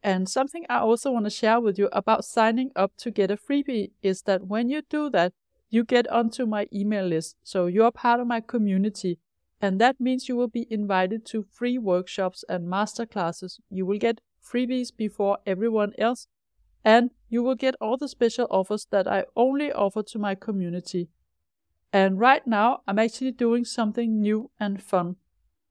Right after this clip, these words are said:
I'm doing open Zoom calls where everyone can send me a question about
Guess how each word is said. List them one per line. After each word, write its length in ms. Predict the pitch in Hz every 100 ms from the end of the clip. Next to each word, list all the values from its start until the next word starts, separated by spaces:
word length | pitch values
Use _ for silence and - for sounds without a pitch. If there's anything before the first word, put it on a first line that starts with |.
| _ _
I'm 140 | 208 208
doing 320 | 254 254 220
open 360 | - 226 277 269
Zoom 380 | - - 233 240
calls 400 | - 170 160 -
where 240 | 196 202 -
everyone 520 | 220 208 269 277 262
can 180 | 226 233
send 260 | 226 202 196
me 120 | 226
a 60 | 226
question 500 | - 240 - 254 247
about 380 | 240 214 202